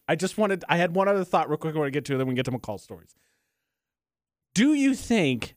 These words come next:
at some point, since you said you gotta do the white wedding dress thing, the white dress thing to get the presents,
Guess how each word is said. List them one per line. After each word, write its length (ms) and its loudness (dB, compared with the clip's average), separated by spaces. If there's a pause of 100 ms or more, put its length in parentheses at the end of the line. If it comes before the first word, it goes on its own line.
(100)
at 160 -2
some 340 2
point, 500 0
since 220 -6
you 80 0
said 220 2
you 60 0
gotta 200 4
do 100 4
the 80 4
white 280 4
wedding 280 6
dress 260 0
thing, 300 -2
the 120 -6
white 200 0
dress 240 -4
thing 180 -4
to 60 -8
get 140 -4
the 80 -10
presents, 480 -6